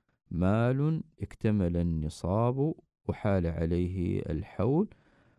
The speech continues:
فوجبت الزكاة في هذا المال. وبعض أهل العلم يرى أنه متى ما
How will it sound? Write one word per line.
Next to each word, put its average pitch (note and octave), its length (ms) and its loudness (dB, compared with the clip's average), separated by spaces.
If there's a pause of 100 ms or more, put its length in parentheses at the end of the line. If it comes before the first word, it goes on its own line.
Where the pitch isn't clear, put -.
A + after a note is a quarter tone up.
فوجبت F#2 960 0 (280)
الزكاة F#2 580 0
في E2+ 240 -4
هذا E2 720 -2 (100)
المال. D2+ 580 -4 (1120)
وبعض F#3 280 -2
أهل G2 260 0
العلم F2 400 0
يرى F#2+ 280 0
أنه F2+ 300 -2
متى F#2 340 -2
ما F2+ 420 0